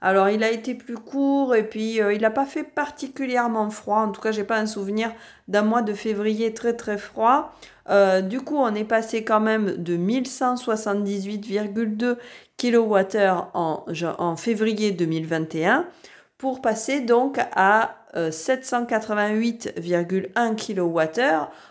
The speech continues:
en février deux mille vingt-deux. Donc, euh, ben, l'air de rien, ça nous a fait gagner trois cent quatre-vingt-dix virgule un kilowattheures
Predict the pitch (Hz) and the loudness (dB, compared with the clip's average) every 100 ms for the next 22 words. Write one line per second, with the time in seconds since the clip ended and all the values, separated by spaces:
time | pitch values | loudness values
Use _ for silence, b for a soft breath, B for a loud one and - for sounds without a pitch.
0 | _ 190 190 190 294 233 233 262 339 262 | _ -2 -2 -2 -2 0 0 2 0 0
1 | 254 277 285 254 247 240 220 202 190 175 | 0 2 2 2 2 0 -4 -6 -4 -4
2 | 175 B B 180 190 202 214 214 226 214 | -6 B B 0 2 4 2 0 0 2
3 | 202 240 302 302 269 220 214 208 185 170 | 2 2 2 2 2 0 0 2 2 0
4 | 165 214 311 285 240 233 220 214 220 196 | 0 2 0 0 0 2 2 2 0 0
5 | 170 175 240 269 - 277 - 254 247 226 | 0 0 -2 -2 0 0 0 -4 -4 -6
6 | 220 202 196 202 196 226 214 190 180 175 | -4 0 2 0 -2 -4 0 0 2 0
7 | 170 - 254 285 330 330 285 208 180 151 | -2 0 0 0 0 2 2 2 2 0
8 | 160 - | -2 -2